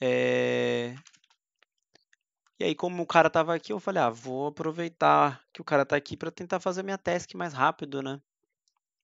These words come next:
Porque... Porque querendo ou não, é... Eu, o Kina, o Kina, ele não tem muito dano, né?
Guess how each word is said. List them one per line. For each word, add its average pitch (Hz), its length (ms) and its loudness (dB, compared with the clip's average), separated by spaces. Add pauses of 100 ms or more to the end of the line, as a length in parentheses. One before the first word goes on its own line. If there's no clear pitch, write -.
(360)
Porque... 120 1400 -8 (3500)
Porque 131 240 -4
querendo 143 320 2
ou 143 100 2
não, 139 240 2
é... 143 800 2
Eu, 139 160 2
o 143 320 -4
Kina, 165 480 0
o 127 80 -8
Kina, 156 260 -8
ele 190 140 -4
não 190 100 -6
tem 190 140 -4
muito 165 300 -8
dano, 120 340 0
né? 120 220 -6